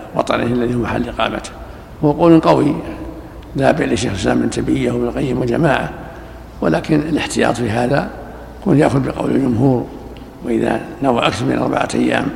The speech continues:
أتم يكون هذا أحوط، لأن الأصل في المقيمين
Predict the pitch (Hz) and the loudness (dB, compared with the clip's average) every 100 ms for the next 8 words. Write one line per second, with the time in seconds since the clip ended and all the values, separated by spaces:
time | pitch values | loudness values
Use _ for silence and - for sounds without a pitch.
0 | - - - - 139 160 - - - - | -8 -12 -6 0 2 2 -2 -10 -16 -16
1 | - - - - 175 175 151 143 123 107 | -18 -18 -8 -4 4 6 6 6 4 4
2 | 123 160 - - - - - 147 143 170 | 2 0 -6 -12 -14 -14 -2 0 2 4
3 | 170 160 131 143 131 135 143 190 180 | 4 6 8 8 8 8 8 8 4